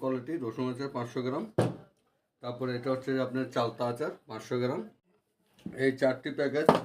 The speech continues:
আপনাদের কাছে, কম্বো প্যাকেজটা, এই চারটি প্যাকেজ হচ্ছে যে আপনার এগারোশো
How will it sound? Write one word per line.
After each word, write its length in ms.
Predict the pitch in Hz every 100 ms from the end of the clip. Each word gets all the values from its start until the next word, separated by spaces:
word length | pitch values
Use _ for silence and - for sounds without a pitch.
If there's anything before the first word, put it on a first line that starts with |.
| - - _ _ 120
আপনাদের 380 | 110 127 135 131
কাছে, 220 | 131 151 170 - - - _ _ _ _
কম্বো 220 | 123 123 131
প্যাকেজটা, 420 | 139 131 127 131 170 214 - - - _ _ _ - 120
এই 60 | 120
চারটি 280 | 135 131 143 139
প্যাকেজ 260 | 135 147 175 _ _ _ _ _ -
হচ্ছে 240 | 120 135 131
যে 60 | 127
আপনার 220 | 127 143 - 123
এগারোশো 340 | 120 127 123